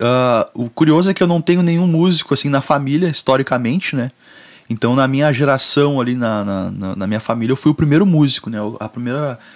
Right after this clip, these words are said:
pessoa que teve interesse em aprender. Até antes de mim teve minha tia que quis aprender, mas não, acho que fez uma aula e não quis mais. Então eu fui o primeiro. Ah, tudo começou na Igreja Batista, eu sou criado na Igreja Batista Betel de Canoas.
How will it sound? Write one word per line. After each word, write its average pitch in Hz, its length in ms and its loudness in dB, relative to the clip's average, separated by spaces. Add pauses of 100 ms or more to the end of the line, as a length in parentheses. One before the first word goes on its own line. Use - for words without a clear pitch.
(220)
pessoa 147 360 2
que - 100 -10
teve 143 220 0
interesse 147 500 0
em - 20 2
aprender. 139 520 0 (380)
Até 151 220 2
antes 262 180 2
de 208 100 0
mim 214 120 2
teve 226 180 0
minha 208 160 2
tia 196 260 -4
que 180 100 -10
quis 214 380 -4
aprender, 147 420 -2
mas 170 300 0
não, 139 600 -2
acho 120 180 -4
que - 60 -18
fez 131 240 -4
uma 147 180 0
aula 131 300 2
e - 20 -2
não 131 140 -6
quis 117 200 -6
mais. 113 440 -2 (580)
Então 123 220 -2
eu 139 80 0
fui 151 160 0
o 156 80 2
primeiro. 156 400 2 (720)
Ah, 117 600 2 (140)
tudo 180 160 0
começou 185 480 2
na 190 100 2
Igreja 165 280 0
Batista, 151 500 -2
eu 131 60 -4
sou - 160 -4
criado 135 560 -2
na 120 120 -8
Igreja 117 240 -6
Batista 120 360 -4
Betel 123 400 -4
de - 100 -8
Canoas. 113 580 -4